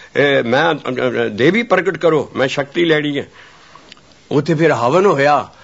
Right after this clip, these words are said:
ਔਰ ਉਸ ਤੋਂ ਬਾਅਦ ਉਹ, ਉਹ ਦੇ-, ਦੇਵੀ ਫੇਰ ਮਨਾ ਪ੍ਰਗਟ ਹੋਈ। ਕਹਾਣੀ ਜੀ ਬਣਾਈ ਹੈ। ਬਾਹਮਣਾਂ ਨੂੰ ਕਿਹਾ, "ਕਿਉਂ ਨਹੀਂ ਹੁਣ ਪ੍ਰਗਟ ਹੋਈ?" ਕਹਿੰਦੇ, "ਜੀ, ਇਹ ਕੋਈ ਬਲੀ ਮੰਗਦੀ ਹੈ ਦੇਵੀ।" ਉਹਨਾਂ ਦਾ ਮਤਲਬ ਸੀ ਵੀ ਪਹਿਲਾ ਸਾਹਿਬਜ਼ਾਦਾ ਅਜੀਤ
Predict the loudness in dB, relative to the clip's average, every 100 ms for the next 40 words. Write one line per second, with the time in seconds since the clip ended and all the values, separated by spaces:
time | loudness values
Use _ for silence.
0 | -20 -20 -4 0 0 0 0 2 2 2
1 | 2 2 0 -4 -16 -4 -4 2 2 2
2 | 2 2 2 0 0 2 2 0 0 0
3 | 0 0 0 2 0 -2 -2 0 -2 -4
4 | -2 0 0 2 0 -2 -8 -20 -20 -20
5 | _ _ -8 -4 0 2 2 0 -4 0
6 | 2 4 2 2 0 0 -2 -2 -4 -6
7 | -14 -2 2 2 2 2 2 2 0 -2
8 | -4 -6 -8 -8 -8 -8 -12 -4 0 0
9 | -2 -2 -2 0 -2 0 0 2 2 2
10 | 0 0 -4 -10 -20 -20 _ 0 2 2
11 | 2 0 -2 -2 -4 0 0 2 0 0
12 | -2 0 -2 0 0 -2 -6